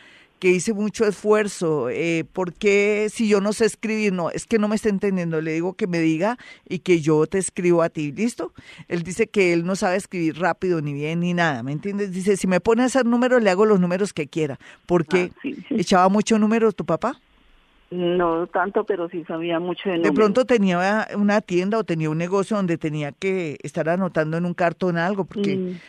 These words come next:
Speaker 1: me
Speaker 2: no,
Speaker 1: dice, "Coja un
Speaker 2: señora.
Speaker 1: cartón". Voy, no tengo un
Speaker 2: Mm.
Speaker 1: cartón, es que dice que si es cartón, sí. ¿Y si es servilleta, señor? Tampoco. ¿Tú por qué dices no?
Speaker 2: Ah.
Speaker 1: Te me tiraste la comunicación, mi china.
Speaker 2: Ah.
Speaker 1: Ay, ¿por qué dices que no? Si a él le gustan los cartones para escribir.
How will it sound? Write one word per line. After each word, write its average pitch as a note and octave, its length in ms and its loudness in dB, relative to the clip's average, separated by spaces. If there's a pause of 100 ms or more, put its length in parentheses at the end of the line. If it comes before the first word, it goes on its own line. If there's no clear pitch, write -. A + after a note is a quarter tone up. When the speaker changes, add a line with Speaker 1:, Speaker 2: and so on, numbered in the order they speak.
Speaker 1:
me F#3+ 100 2
Speaker 2:
no, G#3 60 6
Speaker 1:
dice, G3+ 160 2
"Coja G#3 140 2 (120)
un B3 120 2
Speaker 2:
señora. - 40 -8
Speaker 1:
cartón". A3 480 -2 (1120)
Voy, F#3+ 240 -2
no A3+ 140 -2
tengo A#3+ 220 2
un A#3 80 0
Speaker 2:
Mm. - 20 -4
Speaker 1:
cartón, G#3+ 460 -2
es F#3 120 -10
que A#3+ 120 -6
dice A#3+ 180 -4
que A#3+ 100 -6
si G#3 140 -4
es F3+ 120 -4
cartón, G#3+ 460 -6
sí. G3 280 -12
¿Y G#3 80 -10
si A#3+ 120 -2
es A3 120 4
servilleta, A#3 580 0
señor? F3 340 -8 (680)
Tampoco. D#3 600 -12 (500)
¿Tú G#3 100 -2
por B3 140 2
qué C4 160 4
dices B3 300 2
no? A#3+ 180 6
Speaker 2:
Ah. A3+ 60 2 (180)
Speaker 1:
Te A3 80 0
me G3+ 160 0
tiraste G3 400 0
la A#3 100 -2
comunicación, F#3 600 -4
mi F#3 80 -6
china. F#3 440 -4
Speaker 2:
Ah. - 40 -18 (420)
Speaker 1:
Ay, G3 100 -2
¿por G3 200 -2
qué G#3+ 80 -2
dices G#3+ 240 0
que A#3 120 2
no? F#3+ 120 0
Si G#3+ 160 -2
a G#3+ 60 6
él G#3 100 2
le A3 80 2
gustan A3 280 -4
los A3 120 -6
cartones F#3 400 -6
para G3 160 -4
escribir. F3 320 -4